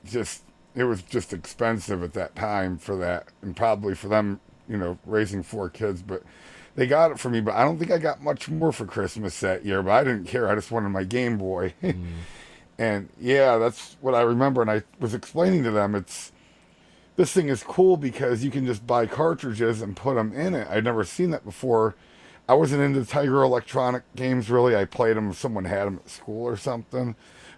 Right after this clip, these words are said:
Speaker 1: But I'm like, those you gotta buy one after another and have a whole stack of 'em laying around. I'm like, this, you can just have the one unit, have your cartridges, and just put those away in something. I, that was the big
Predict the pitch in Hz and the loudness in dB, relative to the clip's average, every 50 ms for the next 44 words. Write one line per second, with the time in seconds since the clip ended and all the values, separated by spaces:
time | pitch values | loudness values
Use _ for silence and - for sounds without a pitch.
0 | _ - 123 120 117 - - - 131 127 117 117 107 - - _ _ _ - - | _ 4 6 6 6 4 2 2 2 4 4 2 0 -2 -12 _ _ _ -4 0
1 | 117 143 180 202 180 131 147 139 131 131 127 117 104 117 120 117 117 113 110 110 | 4 6 6 6 6 4 4 4 6 6 6 4 4 6 6 6 6 6 4 4
2 | 101 101 104 120 135 131 131 123 120 104 - 139 113 107 107 120 143 160 156 127 | 2 0 2 2 2 4 4 2 2 2 2 2 2 2 4 4 4 4 4 4
3 | 107 98 95 107 110 107 101 95 117 107 - - - - - - - 156 165 170 | 2 2 0 0 0 2 2 0 0 -2 -4 -8 -12 -14 -14 -6 -2 0 2 2
4 | 156 - - 110 101 98 95 101 98 98 95 95 92 95 95 92 90 95 101 104 | 0 0 -2 -2 -2 -2 -2 -2 -2 -4 -4 -4 -4 -4 -4 -2 -2 -2 -2 0
5 | 107 107 98 - - 151 175 147 - 135 135 120 113 104 - 123 113 110 110 110 | 0 0 -2 -2 -2 -2 -2 -2 -2 -6 -6 -4 -4 -4 -2 -4 -4 -4 -4 -4
6 | 110 107 104 110 127 151 147 123 113 110 120 - - _ _ _ - - - - | -4 -2 0 0 0 0 0 0 -2 -4 -4 -8 -14 _ _ _ -20 -20 -20 -20
7 | - - - 135 127 131 117 107 - - 156 160 156 - 131 117 104 104 113 113 | -6 0 2 2 4 4 2 2 2 0 0 0 0 -2 -4 -6 -2 0 2 2
8 | 117 107 113 110 101 95 - - _ _ _ _ - 143 143 107 120 113 98 98 | 2 0 -2 -4 -4 -6 -8 -12 _ _ _ _ -6 -6 -4 -2 -2 -2 -2 -2
9 | - 120 113 113 131 147 151 123 98 92 90 87 - - 107 90 - - - 98 | -4 -2 0 2 2 2 2 0 -4 -6 -8 -8 -6 -6 -6 -8 -8 -10 -10 -10
10 | 95 92 82 95 113 110 - _ - - - - - 127 131 123 131 107 101 107 | -8 -6 -2 -2 -2 -2 -2 _ -20 -20 -16 -6 -2 0 0 0 0 -4 -4 -4
11 | 113 98 87 113 139 135 131 123 117 110 101 | -8 -6 -2 2 4 4 4 4 2 -2 -8